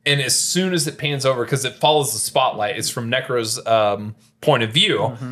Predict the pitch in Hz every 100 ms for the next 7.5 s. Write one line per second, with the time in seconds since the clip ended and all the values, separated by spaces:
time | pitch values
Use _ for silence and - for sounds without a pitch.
0 | 127 135 143 135 131 - - 139 143 139
1 | 123 151 151 - 139 - 127 113 117 123
2 | 123 120 107 - _ _ _ 127 139 127
3 | 131 - 135 120 113 107 - 127 117 113
4 | 131 123 - 107 113 107 - 123 113 -
5 | 123 107 - 113 - 117 117 110 107 107
6 | 117 113 110 107 113 117 107 101 104 110
7 | 131 - 151 123